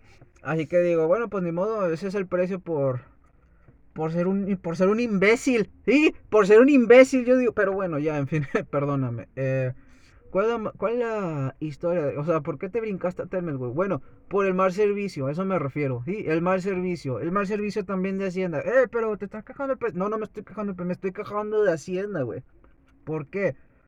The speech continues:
Porque, compa, uno intenta hacer bien las cosas y al final resulta que, o sea, intentamos bien hacer las cosas, pues nos robaron. Ahora intento hacer bien las cosas, que me van a multar si no hago esas cosas. Lo bueno que sí lo pude resolver y, pues, entendieron un poco la situación. Bueno, no me llegó nada mal,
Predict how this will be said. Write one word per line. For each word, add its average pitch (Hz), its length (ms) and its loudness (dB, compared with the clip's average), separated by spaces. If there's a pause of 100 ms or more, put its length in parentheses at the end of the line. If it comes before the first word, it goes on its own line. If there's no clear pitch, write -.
Porque, 156 300 -4
compa, 170 460 0 (280)
uno 139 220 -2
intenta 170 320 -2
hacer 180 180 0
bien 175 160 -2
las 175 160 -4
cosas 160 540 -4 (1040)
y 147 80 -8
al 147 160 -6
final 139 220 -4
resulta 151 340 -6
que, 165 100 -4
o 151 100 -4
sea, 160 300 -4
intentamos 160 580 -2
bien 196 140 -4
hacer 196 160 -4
las 202 160 -4
cosas, 196 380 -10 (100)
pues 165 140 -2
nos 170 120 0
robaron. 135 380 -6 (360)
Ahora 160 180 -2
intento 190 300 -4
hacer 190 160 -4
bien 196 120 -6
las 196 140 -6
cosas, 196 360 -8 (400)
que 175 120 2
me 165 80 -2
van 156 160 -2
a 180 80 0
multar 151 420 0
si 160 80 -8
no 151 100 -2
hago 147 140 -2
esas 147 180 -6
cosas. 135 200 -4
Lo 135 100 0
bueno 160 240 -4
que 165 100 -10
sí 156 80 -10
lo 156 140 -4
pude 160 200 -4
resolver 151 440 -4
y, 180 80 -2
pues, 135 240 -8
entendieron 131 460 -6
un 147 80 -6
poco 147 240 -12
la 139 100 -6
situación. 127 600 -8
Bueno, 139 420 -2
no 127 200 -4
me 147 200 -4
llegó 135 280 -4
nada 131 300 -4
mal, 127 240 -8